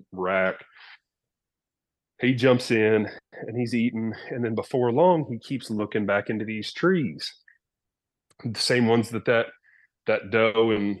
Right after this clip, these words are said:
you know, the procession of bucks came from. And, uh, and he keeps looking back, and he is, like, definitely paying attention. Now, pause for just a second. At church,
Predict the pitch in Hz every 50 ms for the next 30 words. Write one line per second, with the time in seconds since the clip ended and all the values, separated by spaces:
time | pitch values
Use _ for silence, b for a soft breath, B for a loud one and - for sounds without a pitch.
0 | - - - - 107 104 95 - - 104 - - - 113 - - 123 104 98 -
1 | - - - - - - 113 104 95 - 107 101 98 101 104 - b b b b
2 | b b b b b b _ _ _ _ _ _ _ _ _ _ _ _ _ _
3 | _ _ _ _ _ _ _ _ _ _ _ - - 123 120 117 113 107 120 110
4 | 107 101 101 90 87 B B B B B B B B B B _ _ _ _ _
5 | _ _ - - - _ _ - 104 117 117 - - 147 - - 143 131 127 -
6 | 117 101 113 117 123 131 131 131 - - - - 107 110 123 143 143 123 104 98
7 | 101 92 95 - - - 117 110 104 - 117 104 101 - 117 110 104 104 95 -
8 | - 107 92 - - 85 82 - - _ b b b b b b b b _ _
9 | _ _ - 110 95 - - 127 135 131 127 - 131 120 123 113 - 117 - -
10 | 104 87 - - - - _ _ _ _ _ _ _ _ _ _ _ _ _ _
11 | _ _ _ _ _ _ - 107 107 - - - - 160 160 139 127 113 - -
12 | -